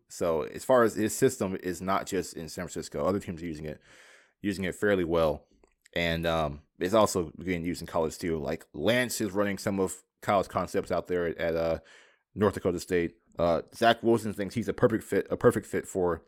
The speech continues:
the Niners offense 'cause they ran some stuff like that at B Y U. Um, so I don't think it's that complex that a rookie, the thing about a rookie is them getting up to speed with the N F L game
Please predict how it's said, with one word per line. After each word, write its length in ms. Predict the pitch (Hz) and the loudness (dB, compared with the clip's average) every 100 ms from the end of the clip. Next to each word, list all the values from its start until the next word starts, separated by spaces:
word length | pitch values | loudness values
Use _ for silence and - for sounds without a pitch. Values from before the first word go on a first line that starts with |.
| _ _ _ - | _ _ _ -6
the 60 | |
Niners 260 | 90 90 85 | -2 0 2
offense 480 | 87 - 85 80 - | 0 0 -4 -8 -10
'cause 180 | 92 76 | -8 -4
they 120 | 90 | -2
ran 180 | 95 85 | -2 -4
some 160 | - | -8
stuff 220 | - 87 | -4 -4
like 100 | 87 | -2
that 140 | 85 87 | -2 -2
at 60 | |
B 100 | 80 | 0
Y 140 | 82 80 | -2 0
U. 340 | 95 101 92 - - - - - | 2 2 0 -4 -20 -20 -20 -4
Um, 380 | 92 90 85 82 _ _ _ - | 0 2 0 -6 _ _ _ -12
so 260 | - 107 - - - | 0 2 2 -4 -2
I 100 | 117 | 4
don't 180 | 127 135 | 6 6
think 220 | 127 113 | 2 2
it's 140 | 104 | 2
that 180 | 92 104 | 2 2
complex 440 | - 95 101 95 - | 2 0 2 0 0
that 160 | 87 87 - | -2 -2 -6
a 60 | |
rookie, 300 | 95 98 104 | -4 -4 -4
the 160 | - 104 | -4 2
thing 140 | 202 | 4
about 160 | 202 175 | 6 8
a 40 | |
rookie 320 | 120 135 139 - | 8 8 4 4
is 280 | 110 92 | 2 0
them 420 | 92 107 113 110 110 _ _ _ _ _ _ _ _ _ _ _ 104 | 0 2 2 0 -6 _ _ _ _ _ _ _ _ _ _ _ 4
getting 280 | 147 147 | 6 8
up 120 | 135 - | 4 2
to 80 | |
speed 220 | 98 127 104 | 0 2 2
with 120 | 98 | 2
the 60 | |
N 80 | 101 | -2
F 100 | 95 | -2
L 80 | 95 | -2
game 320 | 87 85 78 | -2 -4 -8